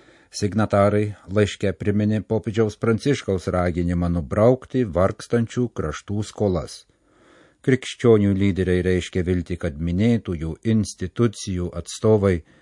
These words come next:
priims jų prašymą, kuomet posėdyje spręs dėl būdų, kaip atgaivinti dėl pandemijos smukusią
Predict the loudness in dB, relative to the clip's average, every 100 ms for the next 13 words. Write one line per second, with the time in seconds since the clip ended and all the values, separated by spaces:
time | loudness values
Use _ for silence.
0 | _ _ _ 2 6 6 4 2 -2 0
1 | 0 0 0 0 0 0 0 2 0 -2
2 | 2 2 2 -2 -2 -2 -4 0 0 0
3 | -4 -12 -8 -2 -2 0 2 2 0 -4
4 | -4 -6 -2 -2 4 4 4 2 -4 _
5 | _ _ _ -10 0 2 2 2 2 2
6 | 2 2 2 0 -2 -8 -4 -4 -2 -6
7 | -2